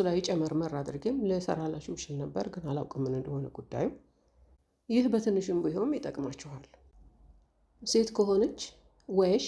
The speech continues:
ወይም ኤሽ ናዊያ ትሰዊ እንላታለን። ወሽ ወይም ኤሽ ናዊያ ትሰዊ፣ ምን ለማድረግ አስበሻል ማለት ነው። ናዊያ ማለት አስበሻል ወይም አስባ-፣ አስባለች ወይም አስቤያለሁ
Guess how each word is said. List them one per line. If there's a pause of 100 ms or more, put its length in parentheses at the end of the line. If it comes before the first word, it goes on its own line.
ወይም (160)
ኤሽ (100)
ናዊያ
ትሰዊ
እንላታለን። (800)
ወሽ (680)
ወይም (420)
ኤሽ (120)
ናዊያ
ትሰዊ፣ (500)
ምን
ለማድረግ (120)
አስበሻል
ማለት
ነው። (720)
ናዊያ (760)
ማለት (260)
አስበሻል (340)
ወይም (600)
አስባ-፣ (100)
አስባለች (180)
ወይም (580)
አስቤያለሁ